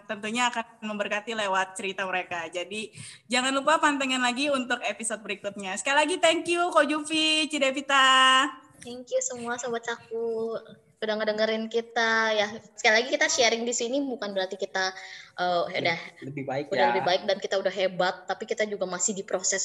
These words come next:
Speaker 2: terus, ya.
Speaker 3: Masih belajar
Speaker 2: Masih
Speaker 3: juga.
Speaker 2: belajar, jadi kita mungkin sedikit doang sih membagikan, eh, pengalaman kita buat teman-teman, dan aku encourage teman-teman juga supaya yuk kita, eh,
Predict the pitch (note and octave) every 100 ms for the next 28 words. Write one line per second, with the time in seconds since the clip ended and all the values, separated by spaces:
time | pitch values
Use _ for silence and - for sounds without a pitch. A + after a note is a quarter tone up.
0 | - G3 F3 A#3+ - - F3+ G3 A3+ C3
1 | A#2+ B2+ B2+ A#2+ B2 - A3+ F#3+ F3+ F3+
2 | F#3+ G3 A3+ G#3 A3+ A3+ A#3+ A3 A3 C4
3 | - G3 G3+ - C4 - G3+ A3 A#3 G#3+
4 | G3 F#3 F#3 F#3 - G3+ G3+ - _ -
5 | - - F#3+ F#3+ F#3+ F#3+ F#3 F#3 F#3 F#3+
6 | - _ F#3+ G3+ G#3+ F#3 F#3 F#3 F#3 F3+
7 | F3+ F#3+ F#3+ F#3 F3+ - F#3+ F#3 F#3 F#3
8 | - F#3 F#3 F#3 F#3 F3+ F3+ G#3 G#3 -
9 | F#3 F#3 F3+ C4 C#4+ - - - - G#3
10 | B3 B3 - - F3+ F#3+ F#3